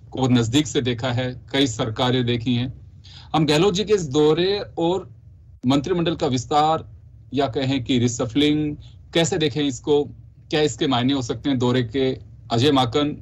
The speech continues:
के बयान के क्या मायने हो सकते हैं, अशोक गहलोत के बयान के क्या मायने हो सकते हैं, क्या उचित समय है या फिर हमें wait करना चाहिए अभी कि गहलोत को पारी लंबी खेलनी है तो wait करना चाहिए,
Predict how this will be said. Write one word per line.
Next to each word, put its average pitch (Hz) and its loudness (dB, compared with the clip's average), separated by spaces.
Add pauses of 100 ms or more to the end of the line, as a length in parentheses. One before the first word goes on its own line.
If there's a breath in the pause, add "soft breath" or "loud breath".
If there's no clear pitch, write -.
के 143 2
बयान 120 0
के - -2
क्या 143 0
मायने 127 2
हो 120 -2
सकते 117 -6
हैं, 117 0
अशोक 117 -2
गहलोत 113 2
के 135 -2
बयान 113 0
के 131 -2
क्या 123 -4
मायने 117 0
हो 113 -2
सकते 113 -6
हैं, 117 0 (440 loud breath)
क्या 147 2
उचित 131 0
समय 135 -2
है 143 0
या 127 0
फिर 127 -2
हमें 127 0 (380 loud breath)
wait 151 0
करना 160 -2
चाहिए 151 -4
अभी 139 -4
कि 143 -6 (440)
गहलोत 123 -2
को 135 0 (320)
पारी 131 2
लंबी 139 0
खेलनी 127 0
है 135 -4
तो 131 -2
wait 117 -2
करना 123 0
चाहिए, 90 -6